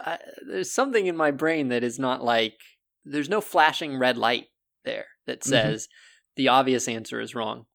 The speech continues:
Speaker 1: And I don't know what you do. I mean, if you think that the obvious answer is probably gonna be wrong, then, like you say, it's not like, "Okay, well, then I'm just gonna go pick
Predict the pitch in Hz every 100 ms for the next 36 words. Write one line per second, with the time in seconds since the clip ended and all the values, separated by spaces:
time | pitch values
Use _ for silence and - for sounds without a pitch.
0 | _ _ - 165 165 170 - - 165 226
1 | 131 131 127 107 151 175 123 123 139 139
2 | 160 156 214 208 143 131 143 147 117 131
3 | 123 123 107 - 127 123 110 107 107 143
4 | 120 107 107 _ _ _ 131 113 104 104
5 | - _ _ 113 101 120 - 143 107 110
6 | - 165 147 120 135 170 190 190 131 127
7 | 127 123 123 131 135 127 127 127 139 131
8 | -